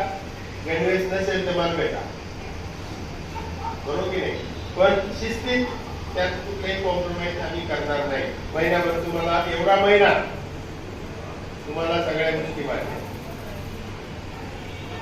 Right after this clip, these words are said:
एसटी महामंडळाची बस आहेत आपली, बस ही आपली म्हणजे ती शासनाची आहे, शाळेचा तिचा तसा काही संबंध नाही. तुम्हाला त्याचे पास काढून देणार, त्या बसने तुम्ही यायचं, बसने जायचं.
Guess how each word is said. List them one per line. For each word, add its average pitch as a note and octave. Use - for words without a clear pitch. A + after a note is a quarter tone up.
एसटी F#3
महामंडळाची G#3+
बस G#3
आहेत F3
आपली, E3+
बस F3
ही G#3
आपली G#3+
म्हणजे G3+
ती G3
शासनाची F3+
आहे, -
शाळेचा D#3
तिचा E3+
तसा E3+
काही E3+
संबंध D#3+
नाही. C#3+
तुम्हाला D#3+
त्याचे D3+
पास D#3+
काढून E3
देणार, D#3+
त्या D#3+
बसने D#3+
तुम्ही D#3+
यायचं, D#3+
बसने E3
जायचं. D3